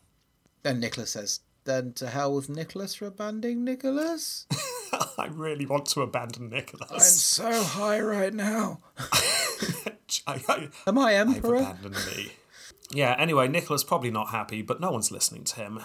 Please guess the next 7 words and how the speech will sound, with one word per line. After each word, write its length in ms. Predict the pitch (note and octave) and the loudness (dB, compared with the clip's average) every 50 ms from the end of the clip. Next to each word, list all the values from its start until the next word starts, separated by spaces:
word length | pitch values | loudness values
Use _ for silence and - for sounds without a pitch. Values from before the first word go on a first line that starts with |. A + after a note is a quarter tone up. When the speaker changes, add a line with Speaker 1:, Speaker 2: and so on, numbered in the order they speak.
| - - _ _ _ | -14 -18 _ _ _
Speaker 2:
Uh, 280 | - B2+ C3 C3+ C#3+ C#3 | -8 -6 -4 -4 -4 0
later 260 | - G#3+ A#3 A3 - - | 2 4 6 6 6 4
that 180 | B2 A2+ A2+ - | 4 2 2 2
day, 400 | F#3+ E3 A2 A#2+ D#3 F#3+ F3+ - - | 2 4 2 2 0 -2 -4 -2 0
after 200 | F3+ E3 - - | 0 0 0 -4
the 120 | A#2 A2+ A2 | -2 2 2
sunset, 800 | - - F#3 F3 C3 G#2+ - - A#2+ D3 - - - - - | 4 4 2 2 2 2 2 2 2 0 2 4 4 4 4